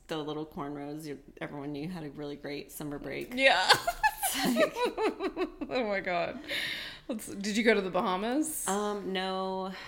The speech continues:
Speaker 1: We went to, I think, Key West and Cozumel.
Speaker 2: Oh, okay, okay.
Speaker 1: Yeah.
Speaker 2: It must just be a thing that people do for cruise people then.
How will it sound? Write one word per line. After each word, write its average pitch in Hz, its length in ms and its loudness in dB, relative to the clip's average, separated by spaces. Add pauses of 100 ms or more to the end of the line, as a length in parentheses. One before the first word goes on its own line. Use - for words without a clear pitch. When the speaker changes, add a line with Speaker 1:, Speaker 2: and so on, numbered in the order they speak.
(560)
Speaker 1:
We 190 180 -8
went 202 280 -8
to, 185 840 -2
I 175 40 -10
think, 180 300 -14
Key 185 240 -6
West 160 680 -8 (100)
and 165 720 -10
Cozumel. 147 720 -12 (180)
Speaker 2:
Oh, 190 220 0
okay, - 320 -2
okay. - 200 -8
Speaker 1:
Yeah. - 140 -6 (1120)
Speaker 2:
It - 60 -12
must - 320 -8
just - 280 -10
be - 160 -6
a 180 180 -4 (380)
thing 160 200 -4
that - 100 -10
people 165 240 -12
do 175 220 -8
for 175 340 -8 (200)
cruise 170 680 -6
people 175 380 -6
then. 180 320 -6